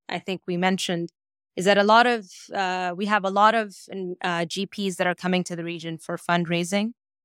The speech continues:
um, over the past, uh, um, two to three years. And I think in that respect, I think the G C C is actually very well positioned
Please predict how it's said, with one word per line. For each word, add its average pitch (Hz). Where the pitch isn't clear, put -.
um, 170
over 170
the 175
past, -
uh, 175
um, 165
two -
to 175
three 175
years. 170
And 196
I 208
think 285
in 208
that 247
respect, 202
I 180
think 214
the 190
G 202
C 190
C 190
is 170
actually 175
very 175
well 170
positioned 170